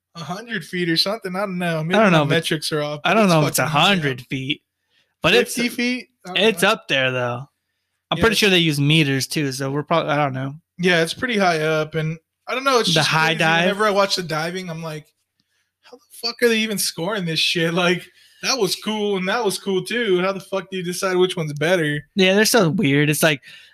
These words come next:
Speaker 2: this dude's toe wasn't pointed at exactly ninety degrees deduction.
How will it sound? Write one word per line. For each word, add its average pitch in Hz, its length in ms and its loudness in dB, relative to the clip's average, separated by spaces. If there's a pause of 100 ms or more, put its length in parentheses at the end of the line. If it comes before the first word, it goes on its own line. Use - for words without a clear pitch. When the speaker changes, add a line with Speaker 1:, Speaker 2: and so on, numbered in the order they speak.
(100)
Speaker 2:
this 175 200 2
dude's 170 340 0
toe 160 300 2
wasn't 147 380 2
pointed 151 400 2
at 135 140 4
exactly 143 520 0
ninety 143 300 2
degrees 135 540 2
deduction. 127 760 -2